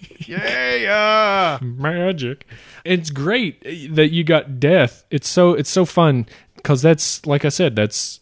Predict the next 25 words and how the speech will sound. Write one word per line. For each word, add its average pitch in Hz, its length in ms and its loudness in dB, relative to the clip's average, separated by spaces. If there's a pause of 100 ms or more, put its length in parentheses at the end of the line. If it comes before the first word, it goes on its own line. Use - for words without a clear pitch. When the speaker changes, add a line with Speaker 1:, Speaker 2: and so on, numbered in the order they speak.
Speaker 1:
That's 123 340 -14
the 127 180 -10
Speaker 2:
a 113 40 -10
total 156 400 4
myth, 123 520 0 (360)
uh, 113 240 0
along 127 320 4
with 123 200 0
the 127 80 2
devil, 98 500 -2
which 110 220 -6
you 107 80 -2
think 104 260 -6
means, 98 400 -8
you 107 120 -10
know, 87 200 -10 (120)
the 117 180 -6
worst, 95 380 -8 (600)
which - 340 0
inverted 139 560 4
a 120 60 2
lot 113 220 4
of 113 100 -6
these 110 180 -2
cards 104 600 -6